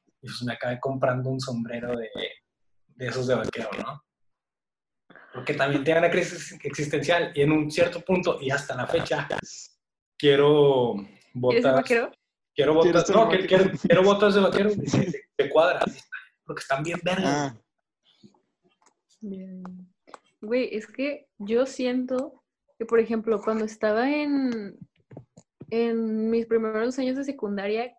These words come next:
Speaker 2: quería ser como una, ¿cómo se llama? Como las Instagram buddies, sacas. O sea, me quería vestir así. Yo quería ser como
Speaker 1: Mm.
Speaker 2: esas morras.
Speaker 1: Es que
Speaker 2: Y
Speaker 1: fíjate,
Speaker 2: luego... ¿Mm?
Speaker 1: fíjate que no sé mucho de Instagram, entonces no sé mucho de lo que hablas, pero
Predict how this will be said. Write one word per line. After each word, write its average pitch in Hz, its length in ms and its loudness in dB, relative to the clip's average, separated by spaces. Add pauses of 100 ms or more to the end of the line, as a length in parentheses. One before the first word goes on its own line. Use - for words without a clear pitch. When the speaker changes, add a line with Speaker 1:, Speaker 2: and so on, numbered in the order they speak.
Speaker 2:
quería 208 300 0
ser 220 180 -8
como 247 260 -2
una, 208 680 -8 (960)
¿cómo 240 160 -2
se 294 120 -4
llama? 330 180 0 (120)
Como 269 180 4
las 247 180 2
Instagram 269 520 2
buddies, 208 340 0
sacas. 180 460 -6 (240)
O 220 100 -2
sea, 262 120 4
me 254 100 0
quería 233 180 2
vestir 254 280 -2
así. 202 440 -10 (460)
Yo 196 140 -4
quería 220 180 -4
ser 226 100 -8
como 208 180 -4
Speaker 1:
Mm. 185 40 -4
Speaker 2:
esas 190 180 -10
morras. 175 520 -12 (580)
Speaker 1:
Es - 80 -20
que 143 80 -4
Speaker 2:
Y - 40 -4
Speaker 1:
fíjate, 185 220 0
Speaker 2:
luego... 196 300 -4 (1000)
¿Mm? 254 240 -4
Speaker 1:
fíjate 147 220 0
que 147 80 2
no 131 100 -4
sé 131 60 -2
mucho 143 220 0
de 135 60 2
Instagram, 127 360 -2
entonces 113 200 -6
no 120 80 -8
sé 131 140 -8
mucho 120 220 -10
de 123 60 -6
lo 113 80 -12
que - 100 -12
hablas, 107 200 -6
pero - 340 -14